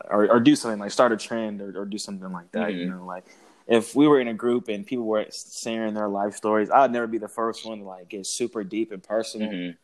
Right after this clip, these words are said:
Speaker 1: But if a bunch of other people are doing it, and maybe not even a bunch, but if, like, a couple other people before me started doing it, and I was compelled for other reasons than being in the minority to do it, uh, then I, I would just, just hop out and be vulnerable.
Speaker 2: Mm-hmm.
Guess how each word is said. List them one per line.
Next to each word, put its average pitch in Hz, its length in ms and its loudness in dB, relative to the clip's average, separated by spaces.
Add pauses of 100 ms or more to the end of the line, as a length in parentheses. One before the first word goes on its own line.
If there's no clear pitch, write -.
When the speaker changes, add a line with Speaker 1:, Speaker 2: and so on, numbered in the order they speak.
(460)
Speaker 1:
But 117 160 2
if 110 120 -2
a 104 60 -4
bunch 135 280 -2
of - 80 -8
other 113 220 -2
people 156 360 -8
are 151 80 -6
doing 147 220 -8
it, - 160 -12
and 156 160 2
maybe 165 160 2
not 160 160 8
even 131 160 2
a 113 60 0
bunch, 101 340 -2
but 101 100 -10
if, 101 160 -10
like, 92 240 -10
a - 60 -10
couple - 340 -2
other 104 160 -2
people 110 220 -6
before 101 400 -8
me 107 140 -4
started 107 340 -4
doing 110 220 -8
it, 101 100 -12 (560)
and 101 140 0
I 107 160 2
was 104 180 -6
compelled 110 720 -2
for 101 160 -4
other 113 220 -2
reasons 110 340 -2
than 101 160 -6
being 110 240 -2
in 107 80 -4
the 107 80 -2
minority 113 720 2 (600)
to 110 140 0
do 127 300 6
it, - 160 2 (1400)
uh, 98 300 -2
then 104 220 -4
I, 107 220 2
I 101 180 -2
would 98 400 -2
just, - 400 -10
just 101 180 -8
hop 95 240 -2
out 92 160 0
and 92 80 -8
be 95 140 -6
vulnerable. 92 640 -6
Speaker 2:
Mm-hmm. 85 200 -8